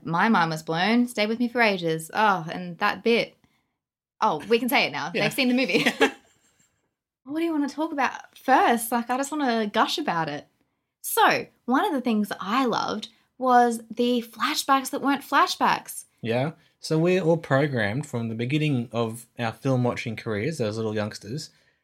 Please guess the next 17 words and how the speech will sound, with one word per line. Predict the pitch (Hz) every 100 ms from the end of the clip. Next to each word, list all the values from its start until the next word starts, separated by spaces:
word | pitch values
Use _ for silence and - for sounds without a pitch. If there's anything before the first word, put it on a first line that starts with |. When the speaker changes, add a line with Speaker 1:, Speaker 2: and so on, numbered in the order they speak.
| _ _
Speaker 2:
that, | 117 107 98 _ _ _ _ _ _ -
um, | 113 104 101 92 _ -
certain | - 127 120
scenes | 120 117 -
are |
flashbacks | - 110 - 110 127 -
and | 113
certain | 127 92
scenes | 110 120 113
are | 110
the |
plot, | - - - -
right? | 110 180 _ _ _ _ _ _ _ _
However, | 135 147 143
in | 117
this | 127 190 - -
film, | - 92 98 190